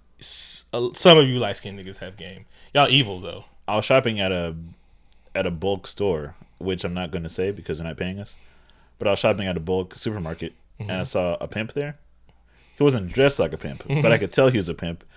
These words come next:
Speaker 2: because he pulled his cart to the side,
Speaker 1: Mm-hmm.
Speaker 2: and he had a telephone call.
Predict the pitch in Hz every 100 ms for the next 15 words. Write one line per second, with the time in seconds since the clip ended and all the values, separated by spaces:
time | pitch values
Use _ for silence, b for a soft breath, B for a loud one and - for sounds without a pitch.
0 | b b 117 117 117 98 135 127 120 -
1 | 110 90 113 82 - 90 64 65 _ B
2 | 131 147 B - 90 104 85 82 123 98
3 | 82 73 - -